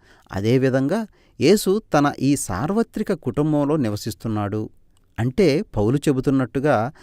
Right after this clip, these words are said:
మహిమ నిరీక్షణ అయిన మెస్సయ మీ అందరిలో ఉన్నాడు. తరువాత కొలస్సీ విశ్వాసుల్ని యేసు నుండి దూరం చేసే ఆ సంస్కృతిపరమైన ఒత్తిళ్లు ఏమిటో పౌలు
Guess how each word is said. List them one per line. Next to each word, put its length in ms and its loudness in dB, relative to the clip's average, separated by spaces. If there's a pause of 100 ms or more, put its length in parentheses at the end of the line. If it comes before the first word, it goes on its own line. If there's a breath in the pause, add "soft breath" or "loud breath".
(220 soft breath)
మహిమ 520 2
నిరీక్షణ 640 0 (100)
అయిన 420 -2 (320 soft breath)
మెస్సయ 560 2
మీ 300 0
అందరిలో 460 -2
ఉన్నాడు. 460 0 (640)
తరువాత 580 -4 (280 soft breath)
కొలస్సీ 420 -2
విశ్వాసుల్ని 840 -4
యేసు 260 0
నుండి 240 0
దూరం 360 -2 (120)
చేసే 380 -4 (320 loud breath)
ఆ 120 0
సంస్కృతిపరమైన 1080 0
ఒత్తిళ్లు 480 -2
ఏమిటో 360 -2
పౌలు 320 -2